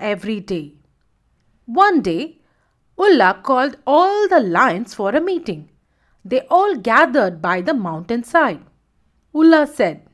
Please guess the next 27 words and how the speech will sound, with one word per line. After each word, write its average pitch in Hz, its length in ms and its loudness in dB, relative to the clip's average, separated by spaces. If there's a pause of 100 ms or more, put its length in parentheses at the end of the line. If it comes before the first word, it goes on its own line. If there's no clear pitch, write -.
(580)
"Hello, 254 440 2
everyone. 202 720 -4 (460)
Day 277 240 0
by 190 220 -4
day, 208 300 -2
our 226 260 0
group 220 400 -2
is 226 180 -8
shrinking. 240 560 -4 (380)
We 226 300 4
should 208 200 -6
have 233 300 2
more 262 300 2
cubs, - 460 0 (340)
increase 285 680 2
our 180 160 -4
number 202 500 0 (200)
so - 240 -6
that 233 340 0 (240)
we 349 160 6
remain 214 520 0
the 202 80 -4
strongest 277 680 4
group 240 380 2
in 190 120 -6
the 190 120 -2
jungle." 180 480 0